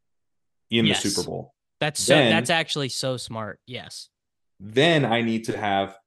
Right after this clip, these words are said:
Speaker 1: the ability to advance through the conference championship. 'Cause I think one of the big things that people screw up is that's like, what if, what if you need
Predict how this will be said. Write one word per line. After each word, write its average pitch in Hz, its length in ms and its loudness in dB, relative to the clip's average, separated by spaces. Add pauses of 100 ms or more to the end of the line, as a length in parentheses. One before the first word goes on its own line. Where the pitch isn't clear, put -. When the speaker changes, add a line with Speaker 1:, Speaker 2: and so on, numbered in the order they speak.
(400)
Speaker 1:
the 110 140 -2
ability 101 360 2
to 104 120 -4
advance 95 400 -6
through 98 180 -4
the 95 60 -4
conference 87 400 -6
championship. 78 680 -12
'Cause - 120 -6
I 123 60 6
think 131 200 0
one 117 120 4
of 123 60 0
the 117 80 4
big 107 300 0
things 98 520 -2 (640)
that 95 440 2
people 98 240 -4
screw 107 320 0
up 101 160 4
is 90 120 -2
that's 87 180 -10
like, 87 200 -4
what 98 180 2
if, 101 180 0 (100)
what 110 280 2
if 139 180 2
you 104 220 -4
need 101 640 0